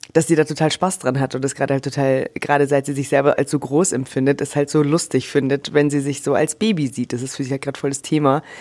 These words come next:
wie das so war, als sie noch ganz klein war. Und das könnte man so, man könnte sich so schön mit einem Tee aufs Sofa setzen und diese Fotoalben anschauen.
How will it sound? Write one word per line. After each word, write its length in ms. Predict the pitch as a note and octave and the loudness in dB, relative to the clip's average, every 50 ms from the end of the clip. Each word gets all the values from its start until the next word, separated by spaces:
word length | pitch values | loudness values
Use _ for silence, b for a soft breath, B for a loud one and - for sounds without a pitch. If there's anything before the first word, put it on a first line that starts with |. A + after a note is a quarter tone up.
| B B B B | B B B B
wie 100 | - D3+ | -2 0
das 120 | D3+ D3 - | 0 0 0
so 100 | D3+ B2+ | 0 2
war, 160 | C#3 C#3 C#3+ | 4 4 4
als 160 | D3 D3+ D3 | 4 2 -2
sie 60 | - | -4
noch 120 | - C#3 C3 | -6 -6 -4
ganz 200 | - C3 C3 - | -4 -6 -6 -6
klein 320 | - - C3+ C3+ C#3+ D3 | -4 -2 0 0 0 0
war. 200 | D3 D3 D3+ D3+ | 0 0 2 2
Und 280 | C#2 G#2 C#3+ C#3 - B B B B B B B B B B - | 2 0 0 0 -2 B B B B B B B B B B -8
das 120 | - - - | -8 -2 2
könnte 220 | E3+ E3+ C#3+ D#3+ | 2 2 2 2
man 160 | D#3 D3+ D#3 | 2 2 2
so, 260 | C3+ - G3+ C4 F4 | 2 4 4 4 4
man 120 | E4 G#3+ F#3+ | 4 4 4
könnte 200 | F3+ G#3 F#3 A3 | 4 4 4 4
sich 180 | A3+ B3 G#3+ | 2 2 2
so 260 | - - - D#4+ F#4 F4 | 2 2 4 4 4 4
schön 360 | - - - C#4 A#3 A3+ G#3 | 4 4 6 6 8 8 6
mit 220 | G3+ F#3 F#3 - E3 | 4 2 2 2 0
einem 160 | D#3+ F3 E3 | 0 0 0
Tee 280 | - - F#3+ E3+ - | 0 2 4 4 4
aufs 200 | - D#3 D3 - | 2 0 0 -2
Sofa 260 | - C3+ - - C#3 - | -2 -2 0 0 0 0
setzen 260 | C3+ C3+ - - C#3+ | 0 0 -2 -2 -2
und 100 | B2+ C3+ | -2 -2
diese 140 | C#3+ C3+ C#3 | -2 -6 -6
Fotoalben 500 | - - E3 - - - - A#2 B2 G2 | -6 -6 -6 -6 -6 -4 -4 -4 -2 -2
anschauen. 440 | C#2 - - - - D#2+ G2 B2+ | -4 -4 -4 -6 -6 -6 -6 -6